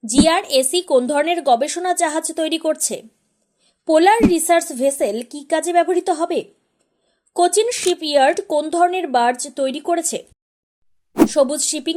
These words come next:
বলতে কী বোঝায়? সোয়ান ডিফেন্স কোন দেশের জন্য ট্যাঙ্কার তৈরি করছে?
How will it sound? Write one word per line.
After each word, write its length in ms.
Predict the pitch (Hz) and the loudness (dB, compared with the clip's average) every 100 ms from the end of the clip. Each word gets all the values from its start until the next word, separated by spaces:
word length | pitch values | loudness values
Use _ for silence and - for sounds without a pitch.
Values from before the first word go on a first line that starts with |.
| 339 | -2
বলতে 240 | 349 349 | -2 -2
কী 160 | 370 359 | -4 -2
বোঝায়? 380 | 349 370 233 - _ _ _ _ _ _ _ _ _ _ _ _ _ _ _ - - | -2 -2 -4 -6 _ _ _ _ _ _ _ _ _ _ _ _ _ _ _ -4 2
সোয়ান 240 | 349 403 440 | 4 4 2
ডিফেন্স 420 | 403 440 381 359 - - | 2 2 0 -2 -6 -6
কোন 180 | 330 349 | -4 -2
দেশের 300 | 330 370 403 | -2 -2 -2
জন্য 240 | - 392 294 254 | -2 -2 -2 -2
ট্যাঙ্কার 340 | 294 285 294 392 | -2 -2 -2 -2
তৈরি 260 | 403 392 | -2 -2
করছে? 380 | 403 403 403 269 | -2 -4 -4 -6